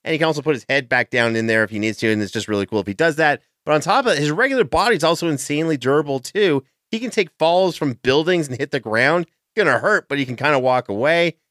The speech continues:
He's getting thrown through things. He's getting battered by Shredder and by these,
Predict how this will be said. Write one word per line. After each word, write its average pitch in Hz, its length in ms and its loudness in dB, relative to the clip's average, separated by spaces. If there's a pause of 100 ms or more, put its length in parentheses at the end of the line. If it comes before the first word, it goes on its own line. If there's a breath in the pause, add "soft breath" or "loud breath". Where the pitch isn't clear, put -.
(120)
He's 190 160 -2
getting 170 200 0
thrown 156 260 0
through 160 220 0
things. 156 280 0
He's 160 100 -8
getting 165 180 0
battered 135 400 0
by 120 160 2
Shredder 151 440 0 (280)
and 127 160 -2
by 117 160 2
these, 101 280 -8